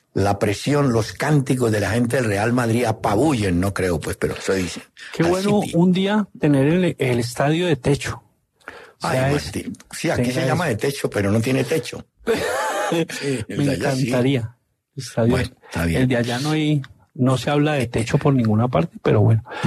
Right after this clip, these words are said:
Speaker 2: ¿Sabes
Speaker 1: Martín,
Speaker 2: que me llamas
Speaker 1: entiendo.
Speaker 2: a sorpresilla? Con, con,
Speaker 1: No, no,
Speaker 2: con
Speaker 1: ya está
Speaker 2: este
Speaker 1: autor-,
Speaker 2: tema.
Speaker 1: ve, y a propósito, hay árbitros franceses, ¿no? Para el partido este. Bueno.
Speaker 2: Eh, sí,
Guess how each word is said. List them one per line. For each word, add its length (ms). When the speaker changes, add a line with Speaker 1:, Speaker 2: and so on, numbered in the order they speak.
Speaker 2:
¿Sabes 240
Speaker 1:
Martín, 80
Speaker 2:
que 160
me 60
llamas 260
Speaker 1:
entiendo. 80
Speaker 2:
a 40
sorpresilla? 760
Con, 220
con, 200
Speaker 1:
No, 120
no, 100
Speaker 2:
con 80
Speaker 1:
ya 120
está 160
Speaker 2:
este 180
Speaker 1:
autor-, 120
Speaker 2:
tema. 0
Speaker 1:
ve, 220
y 80
a 100
propósito, 840
hay 320
árbitros 460
franceses, 640
¿no? 240
Para 180
el 60
partido 420
este. 380
Bueno. 460
Speaker 2:
Eh, 220
sí, 280